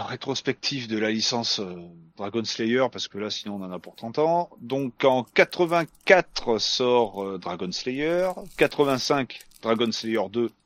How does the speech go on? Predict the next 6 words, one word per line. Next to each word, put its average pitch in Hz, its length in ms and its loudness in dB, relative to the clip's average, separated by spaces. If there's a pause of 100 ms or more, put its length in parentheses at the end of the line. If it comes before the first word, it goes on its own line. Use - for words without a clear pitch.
(120)
Xanadu. 104 500 -2 (1400)
En 147 160 2
quatre-vingt-six 170 1300 2
sort, 117 640 0
euh, 87 560 -10 (540)
donc - 160 -14